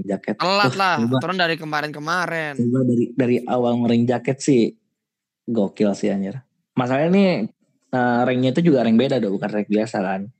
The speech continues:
Speaker 2: Hmm.
Speaker 1: Lu nggak bisa bawa temen, emang harus bener-bener solo.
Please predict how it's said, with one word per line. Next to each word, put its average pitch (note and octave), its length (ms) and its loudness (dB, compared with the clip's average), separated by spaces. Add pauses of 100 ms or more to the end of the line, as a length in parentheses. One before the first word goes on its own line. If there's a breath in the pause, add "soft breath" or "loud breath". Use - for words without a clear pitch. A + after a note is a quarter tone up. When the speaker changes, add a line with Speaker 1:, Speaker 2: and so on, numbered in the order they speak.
(140)
Speaker 2:
Hmm. C3+ 320 -20 (160)
Speaker 1:
Lu A#2+ 160 2
nggak G#2+ 160 2
bisa G2 160 -2
bawa G2+ 160 2
temen, C3 480 2
emang G#2+ 320 0
harus - 160 -12
bener-bener G2+ 320 0
solo. F#2+ 480 -2